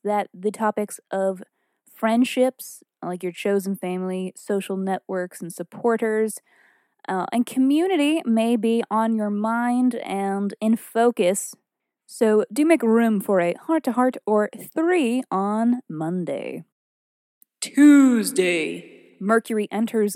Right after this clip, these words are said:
Leo. It will not be here for long, so you better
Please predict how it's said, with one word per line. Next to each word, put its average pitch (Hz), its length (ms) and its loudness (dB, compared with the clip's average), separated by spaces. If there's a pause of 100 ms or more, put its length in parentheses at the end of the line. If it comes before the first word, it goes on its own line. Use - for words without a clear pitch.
Leo. 190 760 -2 (420)
It 247 180 -6
will 269 280 0
not 220 520 -2
be 233 260 -4
here 226 200 0
for 220 440 0
long, 226 560 -2
so - 160 -6
you 196 160 -2
better 190 280 0